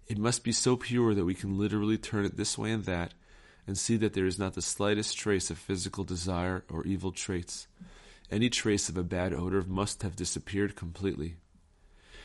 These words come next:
The Rebbe himself had completely separated himself from physical desire and evil characteristics. He was left without the slightest trace of them. He achieved this in his youth before attaining the profound heights of perception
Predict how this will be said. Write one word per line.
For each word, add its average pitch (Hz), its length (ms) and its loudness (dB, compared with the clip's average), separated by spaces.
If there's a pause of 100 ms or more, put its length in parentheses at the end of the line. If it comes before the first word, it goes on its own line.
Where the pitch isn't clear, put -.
(200)
The 113 80 2
Rebbe 127 240 8
himself 110 460 4
had 90 180 -2
completely 104 480 -2
separated 98 640 2
himself 90 400 0
from 85 180 -4
physical 95 460 -2
desire 87 560 0 (540)
and 85 100 0
evil 92 240 2
characteristics. 90 1000 -2 (560)
He 113 140 2
was 110 220 6
left 120 280 6
without 104 340 2
the 95 100 -2
slightest 113 560 0
trace 113 340 2
of 85 140 -6
them. 82 240 -2 (360)
He 104 140 2
achieved 117 340 2
this 113 200 0
in 95 80 0
his 87 180 0
youth 101 260 2
before - 380 0
attaining 98 460 2
the 78 40 -2
profound 90 460 -2
heights 85 300 0
of 82 120 -6
perception 85 640 0